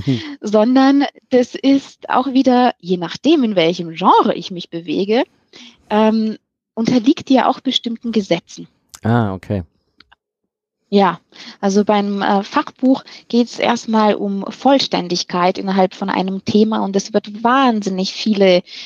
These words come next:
Speaker 2: ähm, ähm, Überschriften und Unterüberschriften haben,
Speaker 1: Mhm.
Speaker 2: weil dieses Thema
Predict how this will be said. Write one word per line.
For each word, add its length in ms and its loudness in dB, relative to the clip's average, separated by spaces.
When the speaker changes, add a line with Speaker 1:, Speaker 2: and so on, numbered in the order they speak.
Speaker 2:
ähm, 460 -2
ähm, 280 -6
Überschriften 680 0
und 200 -10
Unterüberschriften 1040 0
haben, 460 0
Speaker 1:
Mhm. 340 -2
Speaker 2:
weil 160 2
dieses 440 -2
Thema 540 0